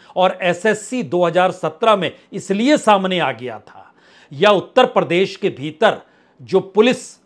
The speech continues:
भर्ती का मामला था और उसमें गुजरात की एक कंपनी काम कर रही थी, वो शख्स तो अमेरिका भाग गया।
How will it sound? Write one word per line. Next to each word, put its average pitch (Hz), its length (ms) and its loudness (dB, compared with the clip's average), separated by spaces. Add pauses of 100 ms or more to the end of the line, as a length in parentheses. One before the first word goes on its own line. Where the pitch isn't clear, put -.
भर्ती 165 460 -2
का 185 160 2
मामला 165 440 0
था 165 220 -2
और 165 80 0
उसमें 160 340 -8
गुजरात 143 540 -2
की 160 100 -6
एक 156 140 -8
कंपनी 156 360 -10
काम 165 320 -4
कर 143 160 -4
रही 123 240 -8
थी, 175 260 -14 (160)
वो 190 100 -2
शख्स 226 340 -4
तो 247 80 4
अमेरिका 220 360 2
भाग 156 320 -2
गया। 95 280 -20